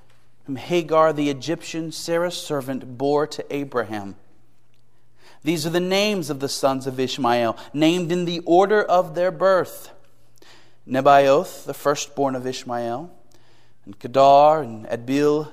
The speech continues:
Mibsam, Mishma, Duma, Massa, Hadad, Tema, Jetur, Nephish, Kedema. These are the sons of Isra-, Ishmael.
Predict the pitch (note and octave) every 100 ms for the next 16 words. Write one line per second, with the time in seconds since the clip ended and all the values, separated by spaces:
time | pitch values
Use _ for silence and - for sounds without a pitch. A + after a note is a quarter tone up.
0 | - A#2 D#3 D#3+ - D#3+ D#3 D3 C3+ D3+
1 | - D#3+ D3+ - - - - D3 F3 F3
2 | F3 B2+ C3+ D#3+ - D#3+ D3+ - - -
3 | - C3+ B2+ D3 D3+ D#3+ D3+ - - F3
4 | F3 F3 E3+ - F3+ - E3+ E3 F3 D#3
5 | C#3+ - E3+ E3 - - - - - -
6 | C3 E3+ D#3 A2 G2 - - - - -
7 | - - - - - D3+ F3 D#3+ F3 -
8 | F#3+ F#3 F3 F3 F#3+ - D3 - E3+ -
9 | C3 A#2 G#2 G#2